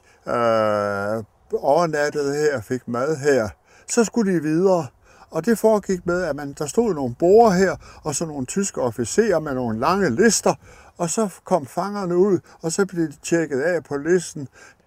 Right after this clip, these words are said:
Herr Adamsen og så videre hele vejen ned igennem. Og så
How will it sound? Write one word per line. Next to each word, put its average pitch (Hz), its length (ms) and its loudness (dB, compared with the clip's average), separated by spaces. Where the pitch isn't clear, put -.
Herr 127 500 -2
Adamsen 151 760 -2
og 131 140 -8
så 120 160 -6
videre 147 300 -2
hele 147 280 -6
vejen 120 240 -8
ned 123 200 -6
igennem. 175 380 -4
Og - 120 -6
så 233 360 4